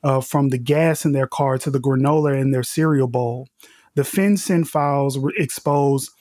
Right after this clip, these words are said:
an underlying truth of the modern era. The networks through which dirty money traverse the world have become vital arteries of the global economy.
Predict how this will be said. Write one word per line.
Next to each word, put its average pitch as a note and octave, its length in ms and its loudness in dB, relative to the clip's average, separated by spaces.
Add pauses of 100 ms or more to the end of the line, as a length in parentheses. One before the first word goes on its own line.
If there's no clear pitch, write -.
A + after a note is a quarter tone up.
(320)
an D3 120 0
underlying F3 560 2
truth F3 360 -2
of C#3+ 80 -2
the C#3+ 80 0
modern C#3 440 2
era. B2 380 0 (300)
The C#3+ 100 2
networks F3 640 0
through D#3 140 0
which D3+ 180 0
dirty D3+ 320 2
money E3+ 260 2
traverse C#3 640 -2
the C#3 100 0
world C#3 440 0
have C3+ 200 0
become C3+ 400 0
vital D#3+ 460 0
arteries D#3+ 420 2
of C3+ 120 -2
the C#3 60 0
global C#3 480 0
economy. C#3+ 680 -2